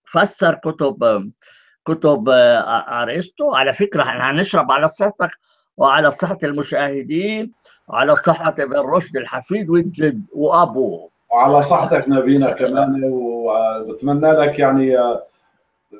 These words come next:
Speaker 2: شربة ممتعة مثل ما بقولوا، وسكرة ممتعة أكثر.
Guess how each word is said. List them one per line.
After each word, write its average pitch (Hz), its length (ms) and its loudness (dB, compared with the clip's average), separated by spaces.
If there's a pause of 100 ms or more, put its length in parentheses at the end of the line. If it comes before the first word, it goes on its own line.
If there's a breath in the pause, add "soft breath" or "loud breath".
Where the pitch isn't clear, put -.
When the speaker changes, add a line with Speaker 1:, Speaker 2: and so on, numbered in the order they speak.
(160)
Speaker 2:
شربة 160 480 0
ممتعة 175 420 2
مثل 127 200 -6
ما 127 80 -2
بقولوا، 120 520 -8
وسكرة 131 1080 2
ممتعة 135 540 0
أكثر. 123 340 -6